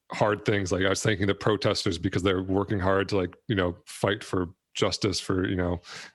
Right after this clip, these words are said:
um, I was thanking, like, the police who did not <laughs> do police brutality because they're getting a lot of shit right now. And, um, and for, like, thirty minutes,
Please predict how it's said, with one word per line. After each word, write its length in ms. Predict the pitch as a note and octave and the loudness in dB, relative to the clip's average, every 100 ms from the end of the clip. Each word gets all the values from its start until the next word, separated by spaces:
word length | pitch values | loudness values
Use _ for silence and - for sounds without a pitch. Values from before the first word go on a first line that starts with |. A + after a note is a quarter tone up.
| - | -2
um, 200 | F#2 F#2 | 0 2
I 40 | |
was 100 | F#2 | 0
thanking, 300 | - G2+ G2 G2 | 0 0 2 2
like, 280 | F#2 - | 0 -2
the 100 | - | -4
police 420 | - - A2+ G2 - | -4 0 2 2 2
who 140 | G2+ | 2
did 180 | G#2+ G2 | 2 2
not 280 | G2 G#2 - | 2 2 2
<laughs> 200 | - - | 2 4
do 200 | A2+ G#2+ | 2 0
police 320 | - A2+ F#2+ | 0 0 0
brutality 420 | - G2+ G2 G2 | 0 2 2 2
because 240 | G2+ G2 F#2 | 2 0 2
they're 320 | G2 G2+ G#2 | 2 2 2
getting 240 | G#2 F#2+ | 0 0
a 60 | F#2+ | 2
lot 160 | F#2+ | 0
of 80 | F#2 | 0
shit 160 | - G#2+ | 0 0
right 100 | G2 | 2
now. 160 | F#2+ | 2
And, 140 | F#2 F#2+ - - - - | 0 -2 -8 -14 -12 -2
um, 240 | G#2+ G2 - | 0 0 2
and 320 | A2+ G#2 - _ _ _ _ _ _ _ _ - _ - | 2 0 -6 _ _ _ _ _ _ _ _ -20 _ -4
for, 180 | - A#2 | 2 2
like, 180 | G#2+ | 2
thirty 320 | - D#3 E3 B2+ | 2 2 4 4
minutes, 580 | B2+ G2+ - - - | 2 2 0 -4 -6